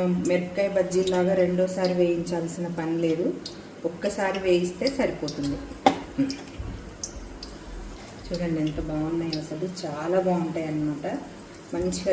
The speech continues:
రెడ్ కలర్లో వచ్చేలా మనం వేయించుకోవాలి. నాకైతే చాలా ఇష్టం, చాలామంది ఇష్టపడతారు తమలపాకు బజ్జీలు. మీలో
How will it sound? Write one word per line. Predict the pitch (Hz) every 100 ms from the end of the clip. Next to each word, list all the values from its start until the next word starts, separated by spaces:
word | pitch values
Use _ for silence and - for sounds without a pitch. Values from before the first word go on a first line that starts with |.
| 175
రెడ్ | 170 -
కలర్లో | 170 170 175 175 165
వచ్చేలా | - 170 175 202
మనం | 180 160 156
వేయించుకోవాలి. | 156 165 170 - 156 147 143 156 - - - - - - - - - - - - - - - - - - - - 156
నాకైతే | 156 165 180 180
చాలా | 156 165 185 175
ఇష్టం, | - 175 247 339 202
చాలామంది | 160 175 190 196 180
ఇష్టపడతారు | - 180 190 190 170 160 160
తమలపాకు | 165 156 156 170 -
బజ్జీలు. | 151 - 147 185 269 - - - - - - - - - - - - - - - - - 185
మీలో | 185 202